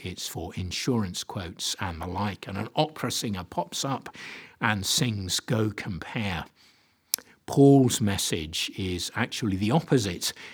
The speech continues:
of this advert. He would say, "Don't go compare." Don't compare yourselves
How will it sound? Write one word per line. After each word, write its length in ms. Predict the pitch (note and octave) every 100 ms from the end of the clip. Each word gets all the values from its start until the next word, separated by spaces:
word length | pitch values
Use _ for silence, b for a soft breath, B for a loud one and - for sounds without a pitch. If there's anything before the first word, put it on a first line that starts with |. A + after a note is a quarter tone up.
| B -
of 220 | G2+ F2
this 560 | G2 E2 - - - - -
advert. 640 | F2+ D#2+ - E2 E2+ - -
He 180 | B2+ A#2
would 240 | G2+ E2
say, 540 | - - A#2 G#2+ G#2 G2+ B B B
"Don't 520 | B2 C3 B2+ - - A#2
go 200 | G2 F2+
compare." 640 | E2+ F#2+ E2 - G#2 F2+ - _ _ _ - -
Don't 260 | C3+ C3
compare 400 | - G#2+ - A2
yourselves 800 | F#2+ E2 - - F2+ E2 D2+ -